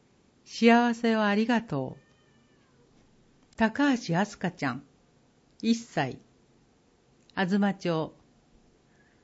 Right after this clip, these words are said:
お気に入りのお歌が流れると踊り出す陽気な明日香。おしゃべりもとっても上手になったね。これからもたくさん遊んで、たくさん食べて、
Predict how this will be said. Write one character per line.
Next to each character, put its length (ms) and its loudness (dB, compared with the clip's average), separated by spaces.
お 80 0
気 180 8
に 220 12
入 100 6
り 60 6
の 240 2
お 60 2
歌 260 0
が 120 0
流 240 -2
れ 100 -2
る 120 -4
と 400 -8
踊 300 2
り 60 2
出 120 -2
す 300 -6
陽 240 4
気 180 2
な 180 2
明 60 -2
日 160 -20
香。 180 -12
お 80 0
し 100 2
ゃ 80 8
べ 100 8
り 80 4
も 140 0
と 140 -2
っ 60 -8
て 160 0
も 120 4
上 240 2
手 120 4
に 120 6
な 100 -2
っ 100 -8
た 120 -6
ね。 220 -8
こ 100 4
れ 100 8
か 140 4
ら 120 6
も 260 -2
た 140 -2
く 60 -14
さ 300 0
ん 40 -2
遊 180 -2
ん 100 0
で、 240 -4
た 140 2
く 60 -16
さ 200 4
ん 100 4
食 160 0
べ 100 0
て、 260 -8